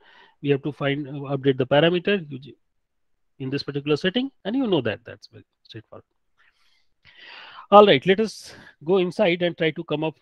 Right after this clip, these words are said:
with this formula, that how they come, so that you can develop the better understanding of all these things.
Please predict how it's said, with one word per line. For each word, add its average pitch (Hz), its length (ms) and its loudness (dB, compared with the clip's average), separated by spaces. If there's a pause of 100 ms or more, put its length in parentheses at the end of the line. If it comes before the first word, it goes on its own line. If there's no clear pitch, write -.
(100)
with 135 140 -10
this 147 160 -6
formula, 147 420 -4
that 135 160 -6
how 131 180 -8
they 131 140 -2
come, 165 240 -10
so 151 120 -16
that 127 200 -8
you 123 200 -10
can 120 200 -6
develop 117 320 -4
the 117 60 -8
better 110 220 -8
understanding 113 480 -6
of 110 120 -10
all 110 140 -2
these 117 180 -4
things. - 360 -6